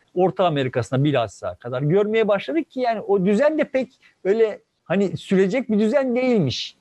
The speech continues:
Biz onu değiştirebilirmişiz. Şimdi dünyayı değiştirebilir olduğumuz fikrini altmış sekizden aldık. Düzenin bu şekilde olduğunu işte bu olaylardan aldık vesaire ve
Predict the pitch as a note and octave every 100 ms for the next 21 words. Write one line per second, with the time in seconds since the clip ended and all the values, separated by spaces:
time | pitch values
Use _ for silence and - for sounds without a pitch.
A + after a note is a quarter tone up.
0 | - F3+ B3 A#3+ C4 A#3+ G#3 - A#3 G3
1 | G#3+ E3 A#2+ G2 F#2+ _ - - - B3+
2 | B3+ A#3+ - _ _ _ D3 A3+ C4 B3
3 | B3 A#3+ A3 - A#3+ A3 A#3+ G3+ G#3+ G3+
4 | A3 G3 - G3+ A#3 A3 G#3 F#3 - G3+
5 | G3 G3+ G#3+ G3+ F#3+ G3 D#3 D#3+ G#3 G#3+
6 | G#3 E3+ E3+ G#3+ G#3 G3 F#3+ G3+ G3+ E3+
7 | F#3 F#3 G3 G3 G3 F#3+ - F3 F#3+ E3+
8 | F#3 F#3 F#3 F#3 G3+ F#3+ E3+ E3+ E3+ A3
9 | G#3 - E3+ D#3 D4+ C4+ F#3+ G#3+ G#3+ C4